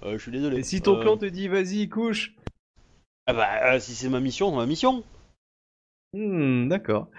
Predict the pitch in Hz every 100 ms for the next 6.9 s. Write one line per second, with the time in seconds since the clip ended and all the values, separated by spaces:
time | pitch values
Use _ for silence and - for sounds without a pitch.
0 | - - - 175 - 139 139 139 135 131
1 | - - - 185 - - - 135 127 123
2 | 120 117 117 - - 135 131 127 160 185
3 | 143 175 - - 135 175 - 247 226 120
4 | 117 - _ _ - - - - - 123
5 | 139 196 - 214 175 143 127 113 120 226
6 | - - 214 220 _ _ _ -